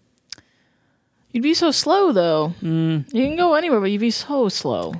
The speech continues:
Speaker 2: Yeah. Well, it's a trade-off.
Speaker 1: You
Speaker 2: What
Speaker 1: can
Speaker 2: can I say? Uh, anyway,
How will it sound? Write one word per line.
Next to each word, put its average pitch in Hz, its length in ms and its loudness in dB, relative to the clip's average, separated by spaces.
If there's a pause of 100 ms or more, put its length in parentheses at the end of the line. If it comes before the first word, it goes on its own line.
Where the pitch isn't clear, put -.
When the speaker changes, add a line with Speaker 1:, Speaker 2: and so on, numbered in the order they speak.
(120)
Speaker 2:
Yeah. 123 140 -12 (760)
Well, 175 260 2
it's 170 140 -2
a - 60 -8
trade-off. 135 440 -2 (840)
Speaker 1:
You 208 80 0
Speaker 2:
What 254 80 4
Speaker 1:
can 320 60 2
Speaker 2:
can 151 100 2
I 139 60 2
say? 143 240 -2 (680)
Uh, 175 640 2 (1300)
anyway, 170 440 0